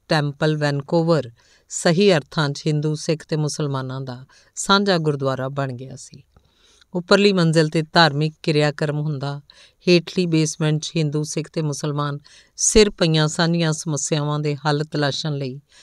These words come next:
ਵਿਚਾਰ ਚਰਚਾਵਾਂ ਕਰਕੇ ਯੁੱਧ ਨੀਤੀ ਘੜਦੇ ਰਹਿੰਦੇ। ਭਾਈ ਮੇਵਾ ਸਿੰਘ ਇਹਨਾਂ ਸਮਾਜਿਕ, ਸੱਭਿਆਚਾਰਕ ਤੇ ਰਾਜਨੀਤਿਕ ਸਰਗਰਮੀਆਂ ਵਿੱਚ ਅੱਗੇ ਵੱਧ ਕੇ ਆਗੂ ਧਿਰ ਵਾਂਗ ਵਿਚਰਨ ਦੀ ਕੋਸ਼ਿਸ਼ ਨਾ ਕਰਦਾ।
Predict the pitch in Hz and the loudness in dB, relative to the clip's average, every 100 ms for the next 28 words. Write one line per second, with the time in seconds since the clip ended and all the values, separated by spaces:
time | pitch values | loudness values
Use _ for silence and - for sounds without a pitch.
0 | _ _ 165 160 - 180 156 156 156 - | _ _ -4 -4 0 4 6 4 0 -4
1 | 147 - - 151 147 151 151 139 139 151 | -4 -4 -2 0 0 -2 -4 -6 -4 -4
2 | 156 180 180 156 - 151 - 160 139 135 | -2 0 0 0 -2 -4 -2 -2 -2 -6
3 | 139 147 151 156 _ _ _ _ _ _ | -6 -8 -10 -12 _ _ _ _ _ _
4 | 202 185 160 160 165 175 - 165 160 147 | 6 6 6 4 4 2 0 0 0 0
5 | - 156 147 156 - - 160 160 151 151 | -2 -2 -2 -2 -6 -4 -2 -2 -2 -4
6 | 143 - 156 143 139 147 160 156 180 - | -4 -4 -2 -2 -2 -4 -6 -6 -8 -6
7 | 175 143 147 143 156 165 151 - - _ | -6 -4 -4 -2 -4 -4 -6 -10 -20 _
8 | _ _ _ _ - 196 180 220 185 170 | _ _ _ _ -2 2 6 6 6 4
9 | 175 185 170 156 147 175 175 - 170 131 | 2 2 4 2 0 -2 0 2 2 2
10 | 143 147 156 143 - 151 151 151 156 139 | 0 0 0 -2 -2 -2 0 -2 -4 -4
11 | - 147 - 147 147 135 139 - | -4 -6 -4 -2 -2 -4 -10 -12